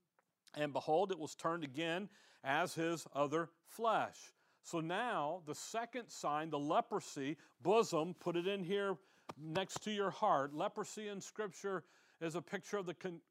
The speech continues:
the corruption and the condemnation of sin. And what Moses is going to do now is he's gonna deliver them from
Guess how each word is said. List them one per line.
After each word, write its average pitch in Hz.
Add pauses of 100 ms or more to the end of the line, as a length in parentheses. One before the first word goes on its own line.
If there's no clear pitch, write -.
(160)
the 151
corruption 185
and 156
the 131
condemnation 185
of 175
sin. 170 (1500)
And 170
what 175
Moses 202
is 175
going 190
to 170
do 208
now 180
is 165
he's 220
gonna 190
deliver 190
them 190
from 180